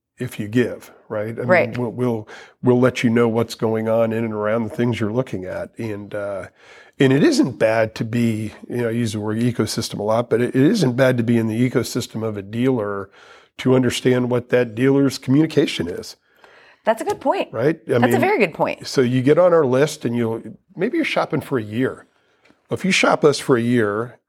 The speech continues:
Speaker 1: in that market, you'll see us probably email you on a half a dozen events that we're
Speaker 2: Yeah.
Speaker 1: doing, right?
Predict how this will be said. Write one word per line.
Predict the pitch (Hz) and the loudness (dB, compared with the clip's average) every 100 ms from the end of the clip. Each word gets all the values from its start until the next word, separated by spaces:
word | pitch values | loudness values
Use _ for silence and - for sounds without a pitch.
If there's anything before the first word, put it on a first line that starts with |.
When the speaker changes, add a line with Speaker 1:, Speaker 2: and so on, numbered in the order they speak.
| _ - | _ -2
Speaker 1:
in | 127 | 2
that | 139 143 | 4 2
market, | 127 113 - 120 | 2 2 0 -6
you'll | - 120 | -6 -6
see | 120 - 120 | -6 -2 -2
us | 113 - | -2 -6
probably | - 107 113 104 | -6 -4 -4 -4
email | 113 110 110 | -6 -4 -6
you | 107 104 | -6 -6
on | 104 | -4
a | 104 | -2
half | 107 120 113 | -2 -2 -2
a | |
dozen | 123 120 113 | -2 -2 -2
events | 101 101 104 - - _ _ _ _ _ | -4 -8 -10 -14 -18 _ _ _ _ _
that | 127 117 | -2 0
we're | 123 | 2
Speaker 2:
Yeah. | 117 110 | 4 4
Speaker 1:
doing, | 107 123 131 | 2 0 0
right? | 110 127 160 | 2 2 0